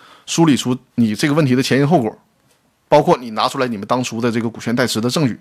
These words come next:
比如说有股权代持协议这样的证据，从而呢，强制的把这个隐名股东变成显名股东，这是一个维权的程序。但如果要复杂了，就是什么呢？就是这个时候人家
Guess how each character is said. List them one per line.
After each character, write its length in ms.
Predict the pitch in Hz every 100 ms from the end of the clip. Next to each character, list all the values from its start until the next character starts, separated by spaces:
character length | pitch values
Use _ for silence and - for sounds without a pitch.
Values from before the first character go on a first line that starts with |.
| _
比 80 | 101
如 60 |
说 140 | 107 104
有 120 | 101
股 160 | 101
权 140 | 98 107
代 100 | 107
持 60 |
协 160 | 104 92
议 140 | 107
这 100 | 104
样 80 | 202
的 40 | 202
证 120 | 113
据， 120 | - _ _ _ - _ _ _ _ _ - - _ -
从 240 | - 165 165
而 60 |
呢， 160 | 127 123 _ _ _ _ _ _ - - -
强 260 | - 117
制 120 | 147
的 140 | 123 - _
把 180 | - 95
这 120 | 123
个 180 | 113 101 - - - -
隐 100 | 180
名 120 | 170
股 100 | 127
东 180 | 165 - _ _
变 160 | - 147
成 300 | - 107 - _ _ _
显 180 | - 101
名 140 | 113
股 80 | 95
东， 180 | 107 - - - - -
这 140 | - 165
是 100 | 123
一 20 |
个 60 |
维 100 | 113
权 120 | 117 110
的 80 |
程 140 | - 101
序。 200 | 110 - _ - -
但 140 | - 220
如 120 | 254
果 100 | 254
要 80 | 165
复 160 | -
杂 180 | 185 113
了， 180 | 135 - -
就 120 | 139
是 60 | 120
什 80 |
么 80 | 104
呢？ 120 | 113 120
就 120 | 131
是 200 | 131 - - _ _ _ _
这 140 | - 277
个 60 |
时 120 | 208 151
候 120 | 135
人 200 | 127
家 120 | 156